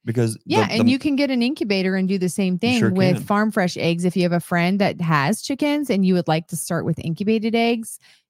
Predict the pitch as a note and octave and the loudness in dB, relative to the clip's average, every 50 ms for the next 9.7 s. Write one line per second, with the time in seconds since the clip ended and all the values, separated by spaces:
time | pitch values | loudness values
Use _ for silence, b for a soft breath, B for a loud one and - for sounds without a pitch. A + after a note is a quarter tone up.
0 | _ - A#3 A3+ G#3+ G#3 G#3 F#3+ - - _ _ G3 G3 F#3+ E3+ - - G#3+ G3+ | _ -2 0 2 2 2 0 -2 -4 -10 _ _ 0 0 0 -2 -4 -4 -4 -2
1 | G#3+ G#3+ G#3 G3+ F3 E3+ E3+ F3+ F#3+ G3 F3+ - - G#3 G3 F#3+ F#3 F#3 F3+ E3 | 0 0 0 0 -2 -2 -2 -2 -2 -2 -4 -4 -4 -2 0 0 2 0 0 0
2 | E3+ - - F3+ F3+ F3+ F3 E3 F3 F3 F3 - - E3+ E3 E3+ E3 E3 - F3+ | -2 -4 -2 -2 -2 -2 0 0 0 0 0 -2 -2 -2 -2 0 0 0 0 -2
3 | - - - - - G#3 F#3+ G#3+ G3+ F#3+ F3+ F3+ F#3 F3 F3+ - F3+ F3 E3+ E3+ | -2 -4 -6 -2 -2 0 2 4 4 4 4 2 2 0 -2 -4 -2 -2 0 0
4 | E3+ E3+ E3+ F3+ F3+ F#3 G3 F#3+ F3 - - - - - E3+ E3+ F3+ F3+ G3+ G3 | 0 0 0 0 0 0 0 -2 -4 -6 -8 -12 -6 -4 -2 -2 -2 -2 -2 -2
5 | G3 - - G3+ F#3+ G3 G3+ F#3+ - E3+ E3+ D#3+ F#3 F#3 F#3 F#3+ G3 F#3+ - - | -2 -2 -2 -4 -2 -2 -2 -2 -2 -2 -2 0 0 2 2 0 0 -2 -2 -4
6 | G3 G3 G3 G3+ G3+ G3+ F#3+ - - - F3 - - F3 E3+ E3+ - - F3 E3 | -2 -2 0 0 -2 -4 -4 -8 -10 -12 -10 -6 -4 -4 -4 -4 -6 -6 -4 -2
7 | D#3 E3 F3 F3+ - F#3+ F3+ - - - - A#3+ C4+ - - - - F3+ G3 F#3 | -2 -2 -2 -2 -2 -4 -6 -6 -8 -8 -6 -6 -6 -6 -8 -10 -6 -2 -2 0
8 | F3+ F3 E3+ D#3+ E3 D#3+ E3 D#3 - - C#3+ C#3 D#3 - - - - E3+ D3+ D#3 | 0 0 -2 -2 -4 -4 -6 -6 -4 -4 -4 -4 -4 -6 -8 -6 -4 -2 0 0
9 | D#3+ E3 D#3+ D#3+ D#3 D#3+ D#3 - D#3+ D#3+ D#3+ D#3 D#3 | -2 -2 -2 -2 -2 -4 -4 -4 -2 -2 -2 -2 -2